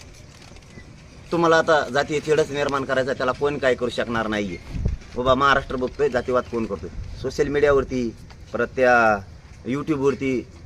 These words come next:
त्यांचे काही लोक बसायले, विश्लेषण करायला लागले, जातीवाद कोण करतात. अरे कशाला पसरिता? काय झालंय कुठं कोणाचं? वंजारीचं आणि मराठ्याचं कवाच काय झालेलं नाही. कशाला पांगविता उना-, विनाकारण?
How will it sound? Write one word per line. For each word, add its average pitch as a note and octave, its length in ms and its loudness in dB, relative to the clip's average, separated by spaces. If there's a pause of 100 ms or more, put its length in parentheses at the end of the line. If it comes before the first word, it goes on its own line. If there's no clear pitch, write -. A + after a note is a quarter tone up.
(160)
त्यांचे C3 240 -2
काही C3 160 0
लोक C3+ 200 2
बसायले, A#2 460 2 (420)
विश्लेषण C3+ 460 -2
करायला B2 300 4
लागले, A#2 200 2
जातीवाद A#2+ 380 0
कोण A2+ 220 -4
करतात. G2+ 280 -4
अरे G2+ 160 -8
कशाला F3+ 220 0
पसरिता? D3 600 0 (640)
काय C#3+ 240 2
झालंय D3 260 6
कुठं D#3 240 -2
कोणाचं? B2 440 -2 (340)
वंजारीचं C3+ 360 -2
आणि C3+ 100 -2
मराठ्याचं B2+ 320 0
कवाच C#3 240 0
काय C#3 120 0
झालेलं A2 280 -2
नाही. G2 120 -6 (460)
कशाला D#3 280 -2
पांगविता C3+ 420 -2
उना-, A2+ 280 -2
विनाकारण? G2+ 460 -4